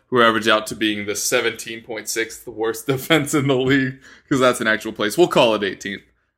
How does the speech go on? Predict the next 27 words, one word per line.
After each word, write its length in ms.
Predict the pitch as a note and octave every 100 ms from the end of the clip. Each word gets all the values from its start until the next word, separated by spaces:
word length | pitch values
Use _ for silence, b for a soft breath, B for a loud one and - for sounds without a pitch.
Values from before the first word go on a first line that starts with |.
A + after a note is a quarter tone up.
| _
Um, 520 | C3 B2+ B2+ A#2+ A#2 -
also, 340 | E3+ F3 E3+
while 180 | C3+ C3+
we're 80 | B2+
talking 360 | C3 D3 D#3 E3
about 200 | D#3+ D#3+
Swansea 280 | F3 E3 E3+
midfielders, 460 | E3+ F#3 F3+ E3
I 40 | A#2+
saw 180 | C#3+ B2+
a 60 |
couple 280 | - C#3+ D3 B2+
people 300 | C3+ B2+ A#2+
saying 340 | B2+ A#2+ A#2+ B B B
maybe 280 | B2+ A#2+ B2
now's 280 | B2 B2 B2
the 80 | C3+
time 400 | C#3 B2 B2 A2
to 120 | C#3
bring 200 | B2+ B2
back 260 | A#2+ A#2+ -
Andre 380 | A#2+ B2 B2 A#2
Ayew. 440 | G#2+ A#2 C#3+ F3+ F3 b b b _
No 600 | B2+ C3 D3 D#3 E3 D#3 D3
stat 400 | - C#3+ B2 -
supports 420 | A#2+ A2+ G2+ -
that. 260 | - -